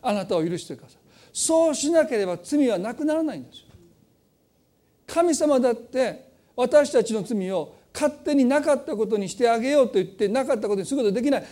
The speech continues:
だからイエス様を責めたんです。あの十字架の上で、神は御子イエスの上に鉄槌を下します。この責めがない限り、私たちの罪は永遠に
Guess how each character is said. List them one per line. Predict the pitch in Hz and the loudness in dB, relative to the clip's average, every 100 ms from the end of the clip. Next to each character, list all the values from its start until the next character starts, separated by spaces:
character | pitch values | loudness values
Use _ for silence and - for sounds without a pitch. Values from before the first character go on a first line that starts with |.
| - | 2
だ | 277 | 4
か | 277 | 4
ら | 202 | 2
イ | 262 | 2
エ | 277 | 2
ス | - | 0
様 | 208 | -4
を | |
責 | 165 277 | -2 -2
め | 302 | 0
た | 226 | 0
ん | 165 | -6
で | 123 | -8
す。 | - - | -14 -4
あ | 226 | 2
の | 254 | 2
十 | 175 240 | 4 0
字 | 240 | 2
架 | 240 | 2
の | 214 | 2
上 | 202 196 | 2 4
で、 | 254 - - - | 4 2 -4 -6
神 | 262 233 202 | 0 0 2
は | 185 | 0
御 | 196 233 | 0 2
子 | 202 | 2
イ | 220 | 4
エ | |
ス | 208 196 | 2 0
の | 185 | -2
上 | 180 | -2
に | 196 190 - | -2 -4 -8
鉄 | - 254 - | -2 -2 -2
槌 | 233 220 | -2 2
を | 208 | 2
下 | 208 185 | 0 -4
し | 185 | -4
ま | 156 | -10
す。 | - - - - | -12 -20 -20 -14
こ | - 294 | -2 0
の | 254 | 0
責 | - 320 | 0 0
め | 320 | 2
が | 269 | 2
な | 202 220 302 | 0 0 0
い | 262 | 0
限 | 226 170 170 | -2 -2 -2
り、 | 160 - - _ _ | -4 -6 -20 _ _
私 | 233 226 254 240 | -6 -2 -2 -2
た | 180 | -6
ち | 202 | -6
の | |
罪 | 180 226 190 | -4 -4 -2
は | 185 - - - | -2 -4 -14 -6
永 | 214 220 | 0 2
遠 | 196 190 | 2 -2
に | 185 | -6